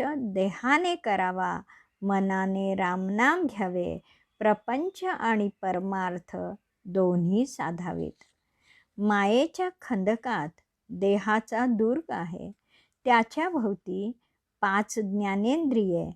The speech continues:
म्हणजे पाच तटबंदी, पाच कर्मेंद्रिये म्हणजे पाच दरवाजे,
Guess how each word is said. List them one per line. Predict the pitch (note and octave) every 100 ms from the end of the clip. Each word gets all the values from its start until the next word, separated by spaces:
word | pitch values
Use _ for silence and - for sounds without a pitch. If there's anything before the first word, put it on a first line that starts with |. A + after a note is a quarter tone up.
| _ _ -
म्हणजे | G3 G3 F3+ E3+ F#3 A#3+
पाच | B3 - E3+ F#3+ - - _
तटबंदी, | A#3 A3+ E4+ E4+ G3 E3+ C3+ - _ _ _ _ _
पाच | G3+ F#3 G3 - -
कर्मेंद्रिये | G#3+ G#3 G#3+ B3 F4+ D#4+ A3 F#3 E3+ F3 - _ _ F#3+
म्हणजे | F#3 F3+ E3 G3
पाच | G#3 F3+ F#3 F#3 -
दरवाजे, | F#3+ F#3 F#3 G3 B3+ D#4+ A3 D3